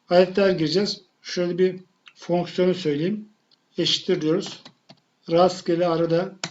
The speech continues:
i kullanıp alt üst diyor. Mesela otuz alt, elli üst olsun. Otuz ile elli arasında buraya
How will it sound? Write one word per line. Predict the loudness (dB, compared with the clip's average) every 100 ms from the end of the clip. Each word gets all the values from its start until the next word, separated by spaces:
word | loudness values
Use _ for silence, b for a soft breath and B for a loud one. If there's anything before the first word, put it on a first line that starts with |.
| _ -8
i | -8
kullanıp | -6 -6 -6 -8 -10 _ _ _ _ _
alt | 0 0 0 -2
üst | -6 -6
diyor. | -4 -4 -6 -14 -14
Mesela | -12 -8
otuz | -4 -4 -4 -6 -8 -14 -20 _ _ _
alt, | -8 -6 -6 -10 _ _ _ -20 _ -20 _ -6
elli | -4 -2 -4
üst | -4 -8 -10
olsun. | -10 -10 -12 -12 -14 _ -20 _ _ _ -20 b b _ _ _ _ -2
Otuz | -2 0 -2
ile | 0 2 2
elli | 2 2 2
arasında | 2 -2 -2 -2 -4 -8 -16 _ _ _ _ _ _ _ -4
buraya | 0 2 0 -6